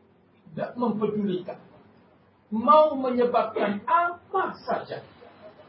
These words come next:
apa akibatnya. Ini bahaya, iman wa iman. Maka oleh karena itu, barakallahu fikum, semoga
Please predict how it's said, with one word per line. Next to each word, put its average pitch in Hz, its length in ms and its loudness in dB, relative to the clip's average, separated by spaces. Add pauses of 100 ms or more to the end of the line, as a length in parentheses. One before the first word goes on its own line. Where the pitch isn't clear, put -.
apa 349 400 2 (260)
akibatnya. 226 720 -2 (1120)
Ini 196 340 -4
bahaya, 156 640 -14 (320)
iman 131 220 -8 (100)
wa - 180 -10
iman. 262 400 -20 (1600)
Maka 180 320 -4
oleh 165 320 -2
karena 170 320 -10
itu, - 280 -20
barakallahu 147 720 -4
fikum, - 280 -20 (320)
semoga 311 480 -2